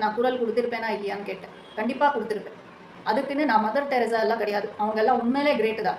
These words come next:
இதுலயும் ஒரு சுயநலம் இருக்கு எனக்கு. என் மனசாட்சிக்கு எதிர்த்தா நான் ஒரு விஷயம் பண்ணேன்னா நைட் எனக்கு தூக்கம் வராது. வாழ்க்கையில ஆயிரத்தெட்டு பிரச்சனைகள் இருக்கலாம்,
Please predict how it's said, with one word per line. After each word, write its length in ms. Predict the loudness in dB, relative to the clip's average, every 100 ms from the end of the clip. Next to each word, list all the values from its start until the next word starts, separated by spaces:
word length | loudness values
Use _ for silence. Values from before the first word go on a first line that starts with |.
| -4
இதுலயும் 340 | -4 -2 0 0
ஒரு 80 | 0
சுயநலம் 440 | -2 0 0 0 -2
இருக்கு 180 | -2 -4
எனக்கு. 180 | -6 -16 -18 -20 -20 -20 -20 -20 -16 -6
என் 100 | -2
மனசாட்சிக்கு 640 | 0 4 8 8 6 0 4 4
எதிர்த்தா 280 | 4 2 2 2
நான் 140 | 2
ஒரு 80 | 0
விஷயம் 240 | 0 -2 0
பண்ணேன்னா 300 | 0 2 2 2
நைட் 220 | -2 -2
எனக்கு 180 | -4 -6
தூக்கம் 240 | -4 0 2
வராது. 220 | 0 -2 -10 -18 -8 4
வாழ்க்கையில 420 | 6 8 6 6 8
ஆயிரத்தெட்டு 360 | 8 6 0 -2
பிரச்சனைகள் 420 | -2 0 2 4
இருக்கலாம், 300 | 4 0 -6